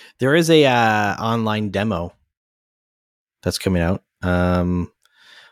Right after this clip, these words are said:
online playtest the week of February eighteenth to twentieth. So for,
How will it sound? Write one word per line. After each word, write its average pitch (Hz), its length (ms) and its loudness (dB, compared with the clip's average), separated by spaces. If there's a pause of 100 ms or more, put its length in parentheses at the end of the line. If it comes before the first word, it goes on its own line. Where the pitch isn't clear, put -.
(120)
online 107 380 0
playtest - 640 -2
the 92 80 -6
week 101 260 0
of 95 280 0
February 95 560 2
eighteenth - 760 -4
to - 120 -10
twentieth. 95 680 -6
So 85 280 -2
for, 95 520 0